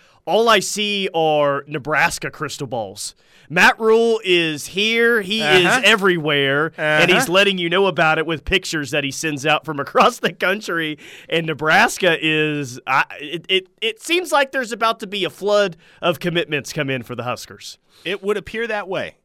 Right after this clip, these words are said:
Speaker 2: And I know for a fact that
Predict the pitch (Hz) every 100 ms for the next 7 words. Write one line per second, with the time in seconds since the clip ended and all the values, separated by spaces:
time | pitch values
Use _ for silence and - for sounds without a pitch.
0 | - 143 139 139 135 131 - _ _ _
1 | _ _ - 156 180 175 196 156 196 175
2 | 175 165 151 135